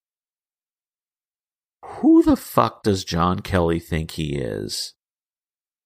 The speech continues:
That he needs to, that he is gonna go to the Situation Room to fire a political appointee. Where does he get off?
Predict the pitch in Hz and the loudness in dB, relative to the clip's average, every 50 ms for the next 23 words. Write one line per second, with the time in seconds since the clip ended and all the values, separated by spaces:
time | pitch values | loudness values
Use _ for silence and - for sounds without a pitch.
0 | _ - 98 98 92 - 117 131 131 131 131 123 - - - - 113 - 98 95 | _ 0 2 2 2 2 2 2 2 2 0 0 -2 0 0 0 0 2 2 2
1 | 90 - - - 127 131 135 135 131 - 110 107 95 - 104 101 92 104 98 95 | 2 0 -2 0 0 2 2 0 0 0 0 0 0 2 2 2 4 4 4 4
2 | 92 87 90 - - - 95 - - 92 87 87 92 90 - - 90 82 76 73 | 4 2 0 -2 -2 -4 -6 -4 -2 0 2 2 2 2 0 -4 -8 -8 -6 -8
3 | 67 60 - - 50 50 - - _ _ _ - - - _ _ - - - - | -8 -8 -8 -10 -12 -14 -16 -20 _ _ _ -20 -20 -20 _ _ -6 -6 -4 -4
4 | - - 110 98 95 95 92 90 87 87 - - - 85 85 80 78 - - 80 | -2 2 2 4 4 4 4 4 2 0 0 -2 -2 0 0 0 -2 -4 -6 -6
5 | 76 71 - - 73 71 62 - - - 53 50 - - _ _ _ _ _ _ | -6 -6 -6 -6 -8 -8 -8 -8 -10 -10 -10 -10 -12 -16 _ _ _ _ _ _
6 | _ _ _ _ _ _ _ _ _ _ _ _ _ _ _ _ _ - 113 151 | _ _ _ _ _ _ _ _ _ _ _ _ _ _ _ _ _ 0 4 4
7 | 214 - 165 151 - - 143 113 104 87 73 67 65 76 107 - - | 6 6 4 2 2 0 -2 -2 -2 -4 -4 -6 -6 -6 -8 -10 -12